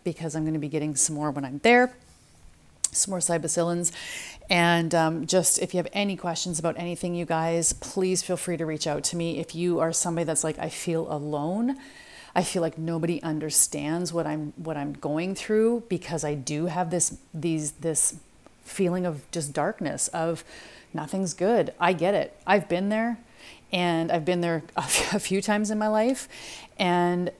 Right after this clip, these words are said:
trauma also will do that to you, okay? So if you've had any sort of trauma in your life, it's really easy to feel this depression and this down and this not wanting to get out of bed. And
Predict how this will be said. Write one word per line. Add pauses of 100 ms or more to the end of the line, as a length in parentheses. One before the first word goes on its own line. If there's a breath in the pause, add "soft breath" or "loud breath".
(140)
trauma
also
will
do
that
to
you, (100)
okay?
So
if
you've
had
any
sort
of
trauma
in
your
life,
it's
really
easy
to
feel (120)
this (1000 loud breath)
depression
and
this
down
and
this
not
wanting
to
get
out
of
bed.
And